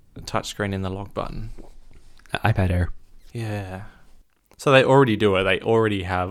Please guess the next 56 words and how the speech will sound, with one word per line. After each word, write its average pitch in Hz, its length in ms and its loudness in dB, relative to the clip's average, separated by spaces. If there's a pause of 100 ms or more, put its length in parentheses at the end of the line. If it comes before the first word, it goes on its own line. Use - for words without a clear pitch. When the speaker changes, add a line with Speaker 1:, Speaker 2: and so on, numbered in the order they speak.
Speaker 1:
a 202 80 -8
lock - 280 -4
button - 260 -8
with 95 140 -14
Touch - 240 -12
I - 180 -12
D. - 160 -14
Speaker 2:
Mm-hmm. 104 260 0 (480)
Speaker 1:
Huh. - 80 -12 (1400)
Speaker 2:
But 123 140 2
they 135 80 4
have 196 260 4
put - 120 10
a 107 60 8
lot 90 220 10
of 85 140 4
research 82 480 2
into 80 200 -2
under 82 200 0
display 76 340 0
Touch - 280 -2
I 76 80 -2
D. - 300 -4
So 92 140 0
it 85 80 2
seems 139 340 2
like, 85 280 2 (1400)
I 104 60 -2
mean, 78 300 0
it, - 260 -8
this - 140 2
might 78 120 0
be - 80 -4
a - 60 -2
sunk - 260 -2
cost 80 360 -4
fallacy 82 400 -6
thing, 80 280 -2
but 78 220 -2
it - 100 -2
seems 113 220 0
like 90 180 4
they've 98 180 2 (340)
been 87 360 2
working 92 240 2
on 76 80 0
this 76 100 -4
hard 80 200 -2
enough. 80 160 -4
They 82 120 0
should 85 180 -4
be 78 80 -4
able 76 180 -4
to 80 60 -6
do 76 180 -4
it. - 160 -6